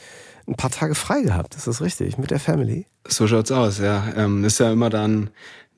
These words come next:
Speaker 2: die Zeit, wenn, wenn die Länderspiele sind, äh, im Fußball hast du auf Vereinsbasis quasi dann das Wochenende frei. Das nutzt man dann natürlich auch, wenn man nicht dabei ist bei der Nationalmannschaft. Und, ähm,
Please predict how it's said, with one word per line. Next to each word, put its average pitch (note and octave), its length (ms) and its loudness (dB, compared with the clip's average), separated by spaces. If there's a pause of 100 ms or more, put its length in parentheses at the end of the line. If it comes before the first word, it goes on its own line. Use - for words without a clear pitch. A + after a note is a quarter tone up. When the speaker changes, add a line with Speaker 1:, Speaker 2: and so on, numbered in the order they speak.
(200)
Speaker 2:
die G#2 120 2
Zeit, A2+ 400 4
wenn, A2 340 4
wenn A2 220 4
die G#2+ 80 4
Länderspiele A#2 540 2
sind, A#2 520 -2
äh, A2+ 140 2
im A2 120 0
Fußball A2 460 0
hast G#2+ 180 0
du A2 360 0 (480)
auf G#2 140 2
Vereinsbasis G#2+ 840 0
quasi A2 340 2
dann G#2 160 0
das G#2 160 0
Wochenende A#2 380 2
frei. A#2 280 4
Das - 520 -2
nutzt A2+ 320 0
man A#2+ 100 4
dann A2+ 100 4
natürlich A2 440 2
auch, B2 160 2
wenn A#2+ 120 4
man A2+ 120 4
nicht B2+ 280 0
dabei A#2+ 280 4
ist B2 160 0
bei A#2 100 2
der A#2 80 2
Nationalmannschaft. B2 880 0
Und, A2 300 0 (540)
ähm, G#2 600 2